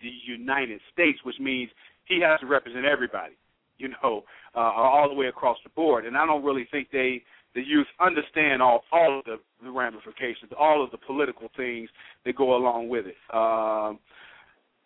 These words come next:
you know, I, I think that they understand the mission, and I, I think they understand the purpose that we were going to, you know, the purpose was we were gonna have the first black American, uh,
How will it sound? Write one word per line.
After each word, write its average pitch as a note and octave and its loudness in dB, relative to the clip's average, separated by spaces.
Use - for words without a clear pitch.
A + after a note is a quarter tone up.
you C#3 -2
know, C3 2
I, B2+ 4
I D#3 4
think F3+ 0
that D#3 -8
they D#3+ 4
understand D3+ -2
the A2 -10
mission, D3 -4
and C3 0
I, D#3 4
I D3+ 2
think D3+ -8
they D3 0
understand C#3 -4
the G#2+ -12
purpose G#3 -2
that C3+ -2
we D#3 -4
were C#3+ -4
going C#3+ -2
to, B2+ -6
you C#3+ -8
know, C3 0
the B2+ -12
purpose F#3 0
was F#3 2
we F3+ -8
were D#3+ -8
gonna D3+ -6
have D#3 0
the - -18
first F#3 4
black D3+ 2
American, F3+ -2
uh, A#2+ -14